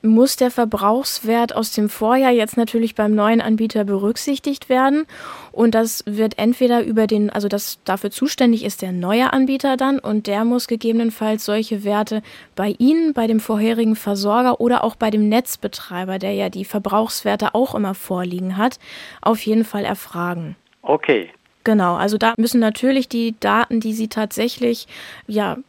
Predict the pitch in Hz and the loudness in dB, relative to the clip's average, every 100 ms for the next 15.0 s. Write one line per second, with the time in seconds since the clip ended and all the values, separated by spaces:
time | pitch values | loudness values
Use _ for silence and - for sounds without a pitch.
0 | _ - 226 220 220 - 302 - 269 254 | _ -6 0 0 0 -2 -2 0 0 2
1 | 247 240 233 226 - - 220 208 208 214 | 2 2 0 -2 -4 -4 0 0 -2 -2
2 | 214 226 220 220 202 247 262 240 226 214 | -2 0 0 0 0 4 4 4 -2 -2
3 | 220 - 202 190 226 269 247 226 226 - | -4 -4 -4 0 2 2 2 -2 -4 -4
4 | - 208 214 214 - - - - 214 220 | -4 0 0 -2 -6 -20 -8 0 2 2
5 | 214 208 208 226 - 214 214 202 190 196 | 2 2 4 0 0 -2 0 -2 -2 -4
6 | - 208 - 202 - 220 269 262 254 247 | -2 -4 -4 -10 -4 0 2 2 2 0
7 | - - - - 214 220 233 247 226 214 | -2 -14 -14 -6 0 4 4 6 4 4
8 | 214 220 214 214 226 - - 220 220 - | 2 2 2 0 0 0 -2 -2 -2 -2
9 | 214 214 208 208 208 233 254 220 226 220 | -2 -2 -4 -2 0 2 2 2 -2 -2
10 | 220 208 208 220 214 214 220 - 214 - | -4 0 0 0 -2 -4 -4 -4 -4 0
11 | 214 208 196 196 196 202 226 - - 214 | 0 0 -2 -4 -2 0 0 -2 -2 -2
12 | 208 - 208 208 202 240 285 226 214 226 | -2 -4 -4 -2 0 2 2 0 0 0
13 | 220 214 214 214 214 208 202 190 190 - | 0 0 0 0 0 -2 -4 -4 -6 -4
14 | 190 202 196 202 190 - 202 - 160 | 0 0 0 -4 -6 -4 -4 -4 -10